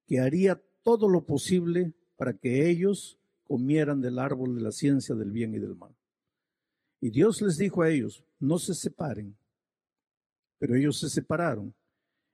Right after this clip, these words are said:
Eva se acercó del árbol y entonces escuchó, "Psst, Eva,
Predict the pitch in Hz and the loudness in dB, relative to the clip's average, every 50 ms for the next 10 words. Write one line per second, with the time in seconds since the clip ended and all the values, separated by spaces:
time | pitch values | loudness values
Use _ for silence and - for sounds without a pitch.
0 | _ _ - 147 160 156 143 120 - 165 147 - - 139 135 - - 156 139 147 | _ _ 0 2 2 2 2 0 -2 -4 -4 0 -2 -2 -2 0 -2 0 0 2
1 | 143 147 156 151 127 107 98 92 85 107 - _ _ _ _ _ _ _ _ _ | 0 0 0 -2 -2 -4 -6 -8 -10 -12 -16 _ _ _ _ _ _ _ _ _
2 | _ _ _ _ _ _ _ _ _ _ _ 127 120 120 113 - 151 143 139 - | _ _ _ _ _ _ _ _ _ _ _ -2 -2 0 0 0 0 0 0 -2
3 | - 127 - - 143 - - - 127 - - 143 123 101 101 - _ _ - - | -4 -6 -4 -4 -4 -4 -2 -4 -4 0 0 0 0 0 -2 -8 _ _ -8 -8
4 | - - - _ _ _ _ _ _ _ _ _ _ _ _ - 131 131 127 - | -8 -8 -10 _ _ _ _ _ _ _ _ _ _ _ _ -6 -4 -2 -2 -2
5 | 123 95 - _ | -4 -6 -10 _